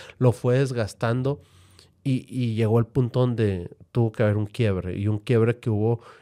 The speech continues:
en múltiples lados. Ya venía un quiebre, eh, el ingeniero ya se había ido,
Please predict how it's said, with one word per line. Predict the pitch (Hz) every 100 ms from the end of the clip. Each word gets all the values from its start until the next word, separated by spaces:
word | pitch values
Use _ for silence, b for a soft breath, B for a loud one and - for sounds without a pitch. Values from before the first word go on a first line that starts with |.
| -
en | 113
múltiples | 104 113 - - 101
lados. | 98 117 95 92
Ya | 110
venía | 113 117 113
un |
quiebre, | 110 123 117 117 B B B
eh, | - 107 -
el | 110 107
ingeniero | 101 110 120
ya | 107
se | 107
había | 98 98
ido, | 113 131 117 110 107